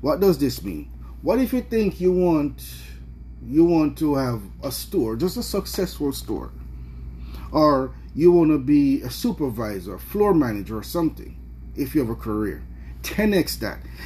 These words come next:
Instead of supervisor, I want to be the C E O. Instead of one store, I want ten. Yes, ten X that. If you want to think big, you must ten X your thinking.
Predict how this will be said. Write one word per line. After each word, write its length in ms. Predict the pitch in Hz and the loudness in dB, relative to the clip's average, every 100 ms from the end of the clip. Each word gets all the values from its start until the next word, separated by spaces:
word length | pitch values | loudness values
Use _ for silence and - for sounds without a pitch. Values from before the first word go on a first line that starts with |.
| - | 4
Instead 340 | 160 180 180 | 6 6 2
of 80 | 180 | 0
supervisor, 680 | - 214 190 170 170 165 160 | 0 -2 -2 0 -2 -2 -2
I 60 | 175 | 4
want 180 | 185 175 | 6 6
to 40 | |
be 180 | 143 156 | 6 4
the 80 | 127 | 2
C 360 | 123 156 127 | -2 -2 -2
E 60 | 117 | -2
O. 220 | 110 60 - - - - - | -4 -8 -16 -16 -16 -16 0
Instead 260 | 143 165 196 | 2 6 4
of 160 | 180 | 4
one 260 | 151 185 196 | 4 4 4
store, 380 | 190 - 196 185 | 2 2 2 2
I 60 | 151 | 2
want 360 | 151 143 123 - | 4 4 0 -4
ten. 380 | - 127 82 - - - - - - - - | -4 -4 -6 -12 -16 -16 -16 -16 -16 -14 -6
Yes, 540 | 104 110 - - - - - - | -2 -2 -2 -8 -10 -12 -14 -8
ten 240 | - 139 | 2 2
X 160 | 127 - | 2 -2
that. 200 | - 65 - - - - - - - | -12 -12 -14 -14 -14 -16 -16 -14 2
If 220 | 185 - | 4 4
you 160 | 175 233 | 2 4
want 220 | 208 180 | 4 6
to 80 | 165 | 4
think 400 | - 170 147 110 | 4 4 4 4
big, 240 | 131 107 | 2 2
you 240 | 156 190 | 0 2
must 520 | 143 151 170 170 - - | 2 2 2 0 -4 -4
ten 240 | 160 147 | -2 0
X 240 | 123 131 - | -2 -8 -4
your 120 | 123 | -4
thinking. 540 | 120 135 131 76 - | -4 -2 -2 -4 -12